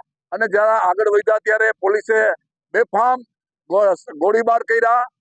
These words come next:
એની ઉપર બુલેટ, અ, રબર બુલેટ વરસાવી, તેમજ રાત્રે પણ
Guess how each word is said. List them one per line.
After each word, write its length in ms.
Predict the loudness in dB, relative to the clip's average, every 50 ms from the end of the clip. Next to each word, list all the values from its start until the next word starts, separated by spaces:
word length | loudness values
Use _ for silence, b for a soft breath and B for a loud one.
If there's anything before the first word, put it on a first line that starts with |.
| _ _ _ _ _ -8
એની 200 | -6 -2 0 0
ઉપર 260 | 0 0 0 -4 -2
બુલેટ, 460 | 0 0 0 0 0 -2 _ -4 -2
અ, 400 | 0 2 2 2 4 2 2 2
રબર 260 | 0 0 0 0 0 0
બુલેટ 300 | 0 0 0 0 -2 0
વરસાવી, 480 | -2 -2 -2 0 0 0 0 0 -2 -2 -4 -8 _ _ _ _ _ _ -4
તેમજ 360 | -4 -2 0 0 0 0 -2 _ _ _ _ _ _ _ _ _ -8 -2
રાત્રે 520 | -2 0 0 -2 -2 0 2 2 2 2
પણ 340 | 0 _ -2 0 0 0